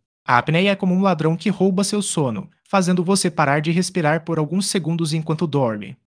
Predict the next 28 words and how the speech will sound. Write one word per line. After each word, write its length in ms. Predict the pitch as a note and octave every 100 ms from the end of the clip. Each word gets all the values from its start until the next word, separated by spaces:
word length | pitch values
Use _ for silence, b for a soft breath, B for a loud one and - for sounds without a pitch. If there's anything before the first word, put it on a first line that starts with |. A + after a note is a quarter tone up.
| _
Não 160 | D#3+ F3
é 40 |
uma 140 | E3+ D#3+
boa 160 | D3
companhia, 580 | D3 D3+ E3 C3+ A2+ A2+ -
não 160 | D#3+
é 60 | D3+
mesmo? 440 | C#3 C#3 C#3+ C3 - _ _ _
Mas 320 | D#3+ G3 G#3+ - -
a 60 |
boa 240 | D3 D3 F3
notícia 500 | F#3+ F#3+ D#3 F3+ E3+
é 80 | F3
que 160 | -
o 80 | F#3+
jejum 340 | D3 E3+ D#3 D#3
pode 300 | F#3 G3 G#3+
ajudar 340 | A3 D#3 D#3+
a 40 |
reduzir 560 | C3 D#3 F#3+ G#3 E3 F3+
a 40 |
gordura 380 | F3 F#3+ C#3+ E3+
corporal, 600 | F3 F#3+ G3 F3 E3 F3 C#3
especialmente 680 | - G3+ - G3+ F#3 F#3
na 100 | F#3
região 420 | D#3+ F3 E3+ E3+ D#3+
do 80 |
pescoço, 760 | D#3+ F#3+ - E3 E3+ - F#3+